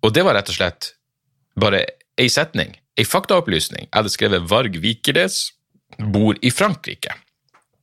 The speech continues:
Eh, ingenting galt med den setninga i utgangspunktet. Også, eh, faktamessig korrekt. Jeg mener, faktisk dot N O ville sagt det her er faktisk helt sant. Og jeg kan huske hvorfor jeg skrev det. Jeg skrev det fordi, eh, Notre Dame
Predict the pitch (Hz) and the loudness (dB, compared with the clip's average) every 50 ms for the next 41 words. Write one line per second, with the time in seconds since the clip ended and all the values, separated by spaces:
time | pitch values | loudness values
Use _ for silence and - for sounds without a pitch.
0 | _ _ _ _ _ _ - - - - 95 92 90 90 90 90 90 87 87 87 | _ _ _ _ _ _ -10 -6 -2 0 2 2 2 2 0 0 0 0 0 0
1 | 87 87 87 85 85 87 87 90 - - - 123 143 147 127 127 113 104 98 104 | -2 -2 -2 -2 -4 -4 -6 -6 -8 -4 0 0 2 2 2 0 0 0 2 2
2 | 113 120 113 - - 95 92 95 98 - - 104 104 - 131 123 127 139 151 123 | 2 2 0 -2 -2 0 0 0 0 0 -2 -2 -2 -2 -2 0 0 0 0 0
3 | - 92 104 110 135 131 - - 143 131 - - 135 139 - - - - - - | 0 -2 -2 -2 -2 -2 -2 -2 -4 -4 -2 -2 -2 -2 -4 -8 -14 -14 -14 -14
4 | - - - - - - - 160 - - 156 135 117 101 87 - _ - 95 95 | -14 -16 -18 -20 -2 2 2 2 4 4 4 4 4 2 0 -2 _ -2 0 0
5 | 95 92 95 95 95 95 92 - - 107 - - - 98 98 92 - - - 87 | 2 2 2 0 0 -2 -2 -2 -2 -4 -2 -2 0 0 0 0 0 0 0 0
6 | 87 85 92 - - - 196 240 - - - - - - - 92 92 95 92 - | -2 -2 -4 -2 0 2 2 2 0 -4 -10 -8 -6 -4 0 2 2 2 2 2
7 | - 92 - 110 - - 113 113 135 175 165 110 85 80 78 - 82 76 - - | 0 -2 -2 0 0 0 2 2 0 0 0 -2 -4 -4 -4 -2 -4 -4 -4 -4
8 | 78 80 85 - - 113 113 - 127 - - 151 - - 196 196 131 - - - | -4 -4 -2 -2 -2 -4 -2 -4 -2 -2 0 0 0 0 0 0 -2 -6 -12 -16
9 | _ _ - - - - - - - - - - - _ - 120 147 - 175 151 | _ _ -20 -20 -20 -20 -20 -20 -20 -20 -20 -20 -10 _ 0 0 2 2 4 2
10 | 170 196 - - 156 104 80 - - 113 98 - 87 82 - - - 147 185 202 | 2 2 2 2 2 2 2 0 -2 0 2 2 2 2 0 0 0 2 2 2
11 | 117 78 73 76 69 - - - - - - 139 156 135 92 85 82 87 85 82 | 0 0 0 -2 -2 -2 -2 -4 -2 0 2 2 2 2 0 0 2 2 2 0
12 | - - 85 80 80 127 170 175 104 76 85 - _ _ _ _ _ _ _ _ | -2 -6 -6 -4 -2 0 0 0 0 -2 -6 -10 _ _ _ _ _ _ _ _
13 | _ _ - 95 87 85 85 90 90 98 110 107 - 113 101 104 139 180 - - | _ _ -4 -2 0 0 0 0 0 0 0 0 0 0 0 2 0 0 -2 -6
14 | - - | -10 -16